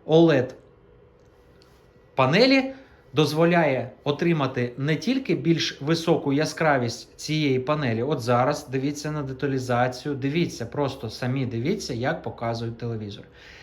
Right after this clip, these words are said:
Впливає, вибачте, трошки відволікся, впливає не тільки на яскравість зображення,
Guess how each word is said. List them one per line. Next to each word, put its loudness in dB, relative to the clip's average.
Впливає, 4
вибачте, -4
трошки -4
відволікся, -4
впливає 2
не -2
тільки -2
на 0
яскравість -2
зображення, -2